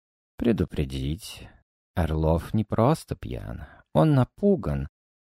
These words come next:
А напуганный зверь кусает без разбора». Человек в маске оглянулся на вход в галерею, проверяя, нет ли хвоста. «Он говорил с тобой об отце,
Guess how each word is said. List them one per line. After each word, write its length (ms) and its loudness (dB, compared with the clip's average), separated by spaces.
А 100 -2
напуганный 560 2
зверь 440 2
кусает 640 2
без 280 2
разбора». 1040 2
Человек 480 6
в 60 0
маске 420 2
оглянулся 560 0
на 140 0
вход 300 0
в 80 -6
галерею, 500 2
проверяя, 480 -2
нет 300 -2
ли 80 -4
хвоста. 640 -6
«Он 360 4
говорил 480 -2
с 120 -14
тобой 320 -2
об 120 -2
отце, 560 -4